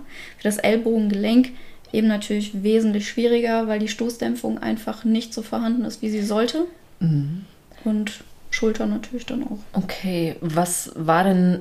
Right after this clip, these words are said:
Speaker 2: also das ist jetzt so eine Frage, die mir spontan aufkommt, was war denn der ursprüngliche Grund dahinter? Also das ist ja nicht, in, in jeder Zucht und mit jeder Rasse ist das ja nicht unbedingt immer eine Sache so, „Ups, es passiert, naja, jetzt laufen sie halt so rum“,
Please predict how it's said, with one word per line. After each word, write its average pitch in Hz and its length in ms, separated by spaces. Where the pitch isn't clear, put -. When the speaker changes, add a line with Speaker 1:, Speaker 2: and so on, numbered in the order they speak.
Speaker 2:
also 165 180
das 156 380
ist 160 100
jetzt 165 140
so 156 80
eine 156 100
Frage, 165 300
die 170 80
mir 165 160
spontan 165 440
aufkommt, 202 600
was 160 220
war 165 200
denn 175 440
der 160 420
ursprüngliche 180 880
Grund 180 460
dahinter? 240 880
Also 165 540
das 160 360
ist 185 160
ja 185 80
nicht, 175 260
in, 170 220
in 180 140
jeder 196 320
Zucht 247 400
und 180 100
mit 180 140
jeder 175 280
Rasse 196 280
ist 185 240
das 175 160
ja 175 160
nicht 175 420
unbedingt 180 460
immer 175 180
eine 170 180
Sache 170 280
so, 165 200
„Ups, 202 200
es 160 160
passiert, 190 480
naja, 170 240
jetzt 175 180
laufen 165 260
sie 165 140
halt 156 160
so 160 140
rum“, 190 280